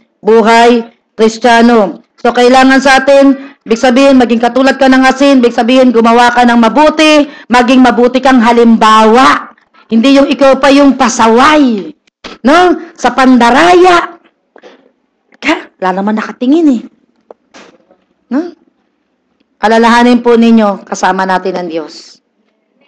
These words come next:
Alam po lahat ng Diyos. So, wala po tayo may tatago sa Diyos.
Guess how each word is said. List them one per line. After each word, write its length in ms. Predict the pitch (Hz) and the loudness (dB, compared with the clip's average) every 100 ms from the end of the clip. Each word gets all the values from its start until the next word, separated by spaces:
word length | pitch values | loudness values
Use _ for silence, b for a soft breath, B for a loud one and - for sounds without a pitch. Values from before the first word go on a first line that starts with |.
| _ _ _ _ _ _ _ | _ _ _ _ _ _ _
Alam 240 | 202 196 196 | -4 -4 -4
po 160 | 196 | -4
lahat 320 | 196 180 185 185 | -4 -6 -8 -8
ng 160 | 175 | -10
Diyos. 400 | 160 151 - - _ _ _ _ | -10 -12 -14 -20 _ _ _ _
So, 160 | - 208 | -4 -2
wala 160 | 202 196 | 0 -2
po 80 | 208 | -4
tayo 240 | 202 196 190 | -4 -4 -2
may 80 | 190 | -4
tatago 480 | 185 180 180 165 160 | -4 -6 -6 -8 -12
sa 240 | 165 170 | -18 -20
Diyos. 480 | 147 156 156 - | -20 -20 -20 -20